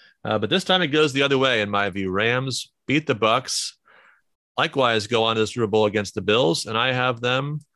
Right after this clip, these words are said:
winning the Super Bowl over the Bills. So Matthew Stafford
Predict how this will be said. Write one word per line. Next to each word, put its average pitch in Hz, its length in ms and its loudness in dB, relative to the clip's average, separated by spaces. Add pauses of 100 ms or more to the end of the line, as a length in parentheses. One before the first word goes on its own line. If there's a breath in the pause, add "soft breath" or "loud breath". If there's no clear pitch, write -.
(320)
winning 143 400 0
the 104 100 -6
Super 110 240 2
Bowl 95 380 0 (180)
over 113 220 2
the 110 80 2
Bills. 101 320 2
So 104 100 -6
Matthew 135 380 -2
Stafford 101 640 -4